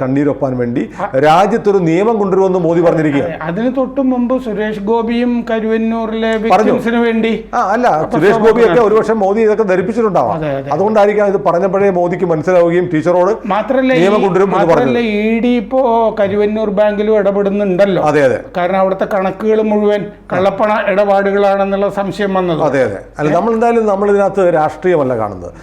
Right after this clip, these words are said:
Speaker 1: കാരണം കേ-, ഇത് ഇത്തരം വിവിധ കേസുകളിൽപ്പെട്ട് സാമ്പത്തികമായി നഷ്ടമുണ്ടാവുന്ന അല്ലെങ്കിൽ മറ്റു പീഡനങ്ങൾക്കിരയാവുന്ന ആളുകളുടെ,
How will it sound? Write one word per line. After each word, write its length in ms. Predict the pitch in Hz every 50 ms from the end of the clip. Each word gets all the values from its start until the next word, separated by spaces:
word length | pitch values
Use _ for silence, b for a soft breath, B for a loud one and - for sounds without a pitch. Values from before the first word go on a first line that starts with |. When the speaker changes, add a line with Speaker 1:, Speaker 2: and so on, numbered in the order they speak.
| B B - -
Speaker 1:
കാരണം 340 | 127 139 151 160 165 160
കേ-, 160 | 131 139 139 143
ഇത് 160 | 139 139 151
ഇത്തരം 420 | 151 147 160 170 180 180 175 160 -
വിവിധ 540 | - 151 123 123 127 139 202 214 240 202 -
കേസുകളിൽപ്പെട്ട് 800 | 175 160 - - 151 147 143 143 135 - 131 104 - 127 151 170 170 B B B B B B -
സാമ്പത്തികമായി 680 | - 131 127 143 170 170 165 160 156 147 143 139 135
നഷ്ടമുണ്ടാവുന്ന 720 | 131 127 120 - - 151 139 135 120 127 117 120 123 117 120
അല്ലെങ്കിൽ 400 | 143 - 143 135 143 147 147 151
മറ്റു 420 | 139 131 127 127 127 127 - - 233
പീഡനങ്ങൾക്കിരയാവുന്ന 1000 | - 151 156 151 151 151 151 151 143 143 143 131 139 131 131 127 131 135 139
ആളുകളുടെ, 600 | 139 123 113 120 135 135 139 139 131 135 156 170